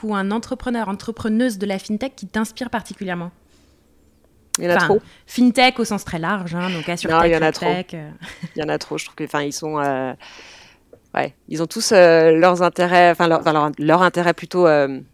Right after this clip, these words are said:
Speaker 2: chacun dans leur, euh, dans leur façon de faire, que ce soit, euh, que ce soit sur, euh, enfin, si, quand même, peut-être. Je, je pense que, je pense que les deux fondateurs de Payplug, euh, Camille Tian et, euh, et Antoine Grimaud m'ont, euh, m'ont bluffé.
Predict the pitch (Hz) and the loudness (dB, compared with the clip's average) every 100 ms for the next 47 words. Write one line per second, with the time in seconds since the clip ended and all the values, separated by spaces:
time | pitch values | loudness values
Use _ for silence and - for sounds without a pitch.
0 | - - 185 196 190 165 156 151 151 147 | -8 -2 2 2 4 2 2 2 0 -2
1 | 139 139 _ _ - 156 151 165 156 - | -8 -12 _ _ -4 -4 -2 -4 -4 -2
2 | 170 - 160 - - 165 160 151 139 131 | -2 -2 -14 -12 -4 -2 0 -2 -4 -8
3 | - - - - _ - 151 147 - 160 | -16 -20 -20 -20 _ -14 -12 -12 -8 -6
4 | 156 - 139 143 135 127 - - - _ | -6 -8 -8 -6 -6 -8 -10 -16 -20 _
5 | - 135 131 - 139 139 135 - - _ | -8 -6 -8 -8 -8 -8 -10 -12 -14 _
6 | _ - 151 220 160 170 170 165 160 _ | _ -14 -8 -6 -4 -6 -2 -2 -2 _
7 | _ _ _ - - - - 165 175 180 | _ _ _ -20 -20 -18 -8 -4 -4 -2
8 | 156 156 170 - 185 160 170 160 165 156 | -2 -2 -8 -4 -2 0 2 2 0 0
9 | 165 165 143 135 - 170 160 160 - 170 | 2 2 0 -2 -4 -4 -4 -6 -6 -4
10 | 156 147 135 131 127 117 _ _ _ _ | -4 -4 -4 -6 -8 -12 _ _ _ _
11 | - - - 180 175 175 165 175 185 196 | -14 -10 -4 -2 0 0 2 2 2 0
12 | 160 151 147 143 151 160 208 147 | -2 -2 -4 -4 -4 -4 -4 -6